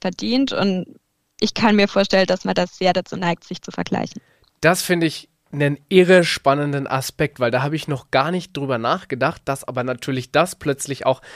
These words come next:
Speaker 2: zu einer Unzufriedenheit führen kann, die man vielleicht gar nicht hätte, wenn man sich nicht
Speaker 1: Genau.
Speaker 2: vergleichen würde. Das ist natürlich ein, ein wirklich interessanter Aspekt. Warst du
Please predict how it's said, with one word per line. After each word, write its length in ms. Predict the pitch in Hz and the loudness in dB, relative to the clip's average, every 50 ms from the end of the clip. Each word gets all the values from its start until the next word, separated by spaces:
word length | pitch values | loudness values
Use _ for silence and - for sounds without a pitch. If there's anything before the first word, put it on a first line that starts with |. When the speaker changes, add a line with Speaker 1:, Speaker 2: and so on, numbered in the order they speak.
| - - - - - | -20 -20 -20 -16 -6
Speaker 2:
zu 120 | - 147 | -2 2
einer 120 | 143 135 117 | 2 4 4
Unzufriedenheit 720 | 151 151 143 - - 131 - - 143 139 127 135 127 113 | 2 0 -2 -4 -8 -10 -6 -4 -4 -2 -2 -2 -4 -4
führen 220 | - - 180 190 190 | -2 -2 -2 -2 0
kann, 120 | - 156 139 | -2 -4 -4
die 80 | 139 | 0
man 140 | 135 143 123 | 2 0 0
vielleicht 460 | 120 - 139 127 143 190 208 208 - - | 2 0 -2 0 0 0 0 0 0 0
gar 100 | 135 131 | 0 2
nicht 180 | 131 123 - | 0 0 -2
hätte, 280 | 180 185 - 180 185 190 - - - - _ _ - | -4 -2 0 -2 -2 -2 -4 -12 -20 -20 _ _ -8
wenn 100 | 139 131 | -6 -4
man 120 | 131 131 | -4 -4
sich 160 | 127 135 127 - | -4 -6 -6 -6
nicht 160 | 139 123 - | -6 -2 0
Speaker 1:
Genau. 140 | 233 226 214 196 | 2 4 4 4
Speaker 2:
vergleichen 420 | 196 180 180 214 196 - 131 117 | 4 4 4 2 0 -2 -6 -6
würde. 260 | 110 113 117 110 117 | -4 -4 -4 -4 -4
Das 200 | 110 117 117 - | -4 -4 -6 -6
ist 120 | 120 135 - | -6 -6 -4
natürlich 380 | 175 160 - - 156 147 139 | -6 -4 -4 -4 -4 -4 -4
ein, 120 | 143 131 123 - - - - - _ | -6 -8 -8 -10 -16 -20 -20 -20 _
ein 200 | - 131 117 120 | -8 -8 -2 0
wirklich 340 | 135 160 170 196 190 - - | 0 0 0 0 -6 -8 -8
interessanter 540 | 165 156 - - 139 - 156 143 131 139 95 | -8 -8 -8 -8 -4 -2 -2 0 0 0 -2
Aspekt. 440 | 127 - - - 139 165 - - 123 | -2 -4 -2 0 0 0 0 0 0
Warst 320 | 117 120 170 - - - | 2 2 2 0 -4 -4
du 200 | 196 202 226 226 | -2 0 0 0